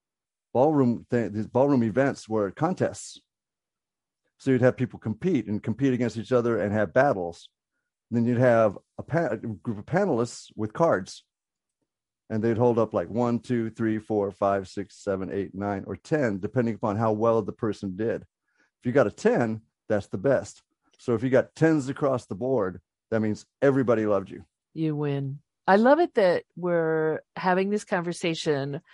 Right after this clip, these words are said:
Speaker 2: before you're getting ready to take your disco nap so you can
Speaker 1: Mm-hmm.
Speaker 2: dance the night away. I, I, I,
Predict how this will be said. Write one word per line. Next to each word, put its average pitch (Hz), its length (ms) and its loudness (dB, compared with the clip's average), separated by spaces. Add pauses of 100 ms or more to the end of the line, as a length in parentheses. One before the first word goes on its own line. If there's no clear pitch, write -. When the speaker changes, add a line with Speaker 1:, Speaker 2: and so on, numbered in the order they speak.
(240)
Speaker 2:
before 160 320 2
you're 156 220 2
getting 170 260 0
ready 151 260 -2
to 151 120 -6
take 147 280 -6
your 143 100 -8
disco 151 420 -4
nap 123 400 -6
so - 160 -8
you 135 200 -6
can 131 340 -6
Speaker 1:
Mm-hmm. 120 160 -2 (520)
Speaker 2:
dance 139 300 0
the 151 120 -2
night 135 240 -2
away. 131 560 -6 (720)
I, 147 220 2 (180)
I, 151 320 2
I, 147 400 -2